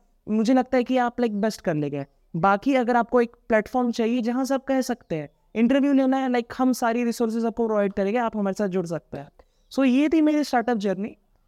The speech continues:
इसके कुछ learnings है, setbacks आते हैं, आपको bounce back करना आना चाहिए। हमेशा जरूरी नहीं है कि आपके साथ का व्यक्ति आपका दोस्त ही रहेगा। आपको लग रहा है कि यार ये मेरा business partner है, आगे तक टिकेगा,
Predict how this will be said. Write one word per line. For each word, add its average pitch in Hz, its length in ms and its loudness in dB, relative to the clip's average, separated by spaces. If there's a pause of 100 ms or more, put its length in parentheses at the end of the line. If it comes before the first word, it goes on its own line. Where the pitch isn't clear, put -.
(140)
इसके 285 220 0
कुछ 262 180 0
learnings 247 440 2
है, 254 180 -6 (220)
setbacks 254 500 2
आते 247 220 -2
हैं, 294 100 -4 (360)
आपको 196 220 2
bounce 214 320 2
back 226 260 2
करना 220 260 -2
आना 208 160 -2
चाहिए। 202 320 -6 (600)
हमेशा 254 280 4
जरूरी 285 400 2
नहीं 302 120 2
है 302 120 -4
कि 302 140 -2
आपके 269 280 -2
साथ 247 200 0
का 254 140 -2
व्यक्ति 254 300 -2
आपका 254 240 0
दोस्त 233 380 -2
ही 269 60 2
रहेगा। 233 380 0 (220)
आपको 196 240 2
लग 233 200 2
रहा 233 80 2
है 233 80 0
कि 233 300 -6
यार 208 220 0
ये 214 80 2
मेरा 214 160 -2
business 196 300 -4
partner 208 340 0
है, 220 60 0
आगे 190 240 0
तक 202 160 -2
टिकेगा, 202 340 -2